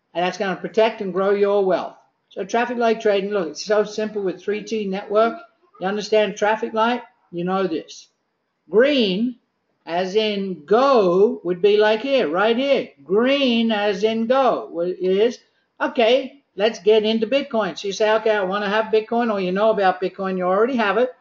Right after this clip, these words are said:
So let's get it, and let's start, and we're gonna start to trade Bitcoin. And Bitcoin's prices go up, and the traffic light turns red, red. And what's that mean? Sell, sell high.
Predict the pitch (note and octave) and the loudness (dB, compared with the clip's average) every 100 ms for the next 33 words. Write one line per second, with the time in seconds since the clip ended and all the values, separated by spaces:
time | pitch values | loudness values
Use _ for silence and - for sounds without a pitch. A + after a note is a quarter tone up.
0 | - - G3+ A3+ A3+ C#4 B3+ - - B3 | -20 -12 -4 -2 2 2 0 -2 2 4
1 | B3 A#3+ C4+ C#4 - _ F3 F3+ G3 G#3+ | 6 6 6 4 -2 _ -8 -6 -6 -6
2 | - - - C4+ A3+ F3+ G#3 - _ _ | -12 -4 0 4 4 2 0 -4 _ _
3 | _ _ G#3 A3+ A3+ A3 - F#3+ F#3+ - | _ _ -4 0 0 -2 -2 -2 -2 -4
4 | - F#3+ F#3+ F#3 B3 B3 G3+ F3+ G3 B3 | -6 -4 -2 0 0 0 -2 -2 0 0
5 | B3 B3 A#3 - A3+ A3+ A3+ F#3+ A#3 G#3 | 0 -2 -2 0 0 0 -6 -2 2 2
6 | F3 - G#3+ G#3+ A3 A#3 A#3+ A#3+ F#3+ G3+ | 2 -2 -6 -6 -4 -4 -4 -4 -2 -2
7 | - G#3+ A3+ B3+ E4 - _ _ - F4+ | -2 -4 0 0 0 -4 _ _ -4 0
8 | D#4 - _ - E3+ F#3+ B3+ D4 C4+ F#3+ | 0 -4 _ -14 -10 -8 -6 -4 -4 -4
9 | - _ _ - - - C4+ E4 A3 - | -6 _ _ -12 -10 -2 2 2 0 -4
10 | - - - G3+ G#3+ A#3 C4+ D4+ A3+ | -16 -12 -4 0 2 2 2 2 0